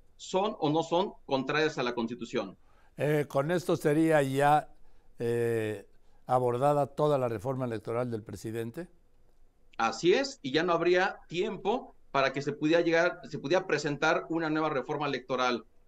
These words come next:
Speaker 1: ¿Por qué? Porque la Constitución en su artículo ciento cinco establece que cualquier modificación a la legislación electoral se tiene que tener publicada a, a cua-, a más tardar noventa días antes de que inicie el proceso electoral.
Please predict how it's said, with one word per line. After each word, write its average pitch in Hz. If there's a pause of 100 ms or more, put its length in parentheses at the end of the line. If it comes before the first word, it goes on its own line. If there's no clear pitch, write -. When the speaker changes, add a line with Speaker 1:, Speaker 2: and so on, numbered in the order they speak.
Speaker 1:
¿Por 143
qué? 202 (100)
Porque 147
la 143
Constitución 160
en 190
su -
artículo 175
ciento 170
cinco 165
establece 147 (220)
que 135
cualquier 151
modificación 165
a 139
la 131
legislación 127
electoral 156
se 143
tiene 180
que 170 (240)
tener 160
publicada 156 (200)
a, 131 (140)
a 131
cua-, 139
a 123
más 185
tardar 170
noventa 175
días 175
antes 190
de 156
que -
inicie 160
el 151
proceso 147
electoral. 127